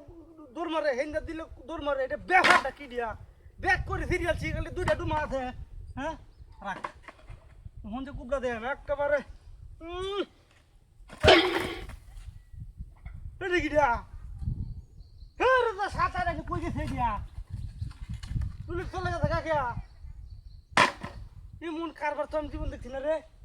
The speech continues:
হ্যাঁ? এ, কেন রে না? ভয়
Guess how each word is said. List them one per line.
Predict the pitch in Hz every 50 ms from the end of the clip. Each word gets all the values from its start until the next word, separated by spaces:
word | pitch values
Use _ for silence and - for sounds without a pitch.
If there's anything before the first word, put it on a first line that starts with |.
| - -
হ্যাঁ? | 196 240 285 294 - - - - - - - - - - - - - - - - - - - - - - - - - - - _ _ _ _ _ - - - - - _ _ - _ - - - 285
এ, | 359 403 403 403
কেন | - 349 349 349 349
রে | 349
না? | 339 339 339 311 294 262 220 - - - - - - _ - - - _ - - - - - - - - - - - - - - - - - - - - - - - - - - - - - - - - - - - - - - - - - - - - - - - - - - - - - - - - - - - - - - - -
ভয় | - 202 240 277 294